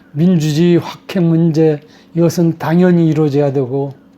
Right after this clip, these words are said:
모두가, 모두에게, 국민 모두가 공감할 수 있는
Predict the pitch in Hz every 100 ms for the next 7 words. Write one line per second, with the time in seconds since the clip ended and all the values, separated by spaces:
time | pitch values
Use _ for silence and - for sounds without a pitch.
0 | _ _ _ _ _ _ _ _ _ _
1 | _ _ _ _ _ _ _ _ _ -
2 | 165 208 185 175 185 190 185 _ _ _
3 | _ - 180 233 214 233 156 151 135 -
4 | _ _ _ - 196 226 247 208 185 254
5 | 226 220 185 190 - 196 202 196 190 180
6 | - 151 156 160 143